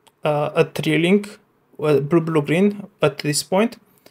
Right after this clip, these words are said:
you would not take practical application and go for Frostwalker. Then you'd go bottom, take all these nodes right here, life,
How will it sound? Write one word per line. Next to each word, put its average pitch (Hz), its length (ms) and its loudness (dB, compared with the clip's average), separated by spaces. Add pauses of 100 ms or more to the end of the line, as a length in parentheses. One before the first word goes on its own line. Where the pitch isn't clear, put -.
(440)
you 156 160 0
would 170 100 2
not 202 340 4
take 175 200 -2
practical 156 480 2
application 170 580 0
and 151 260 -4
go 170 220 0
for 156 260 -2
Frostwalker. 143 800 -2 (3000)
Then 175 240 2
you'd 151 200 0
go 160 160 6
bottom, 196 680 4
take 175 240 2
all 165 120 6
these 156 200 -2
nodes 156 220 -2
right 147 120 0
here, 147 300 0
life, 156 480 2